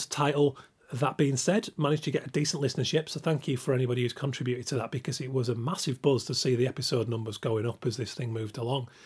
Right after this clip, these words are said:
And it fluctuated, you, it ebbs and flows. You know, I'll get somebody on there who's been around for fifty years, let's say Sir John Hegarty, uh, the only knight I've had on the show so far,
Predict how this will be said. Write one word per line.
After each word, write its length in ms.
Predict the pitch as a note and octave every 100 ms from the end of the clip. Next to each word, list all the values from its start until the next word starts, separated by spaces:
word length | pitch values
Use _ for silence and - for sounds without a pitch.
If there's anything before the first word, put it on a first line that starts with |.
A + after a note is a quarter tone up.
| - - -
And 220 | E3 F3+
it 160 | E3+ -
fluctuated, 600 | G3 G3+ D3 B2 A2+ A2+
you, 180 | B2
it 120 | D3 D3
ebbs 260 | E3 C#3
and 140 | C3 B2
flows. 420 | C3 A2+ G#2 G2+
You 120 | A#2
know, 100 | A#2
I'll 140 | A2+
get 240 | A2+ B2 -
somebody 340 | D3 B2+ B2
on 160 | A#2+ A#2+
there 260 | A#2+ A2+
who's 220 | A2+ A2 -
been 160 | B2+
around 340 | A#2 A#2 A2+ G#2
for 200 | B2 - - - - - - _ - -
fifty 300 | F3+ - C#3+
years, 300 | B2+ B2 G#2
let's 140 | B2
say 180 | - B2
Sir 240 | - C3+ A#2+
John 240 | B2+ A2+
Hegarty, 680 | C3+ B2+ B2 - B2+ A#2+ A#2
uh, 280 | A2+ A2+
the 180 | A2 B2
only 160 | A#2 A2+
knight 340 | A#2 A#2+ C#3+
I've 80 | B2
had 100 | A#2
on 120 | A2
the 40 | G#2
show 220 | - A#2
so 220 | - B2
far, 320 | - B2 A2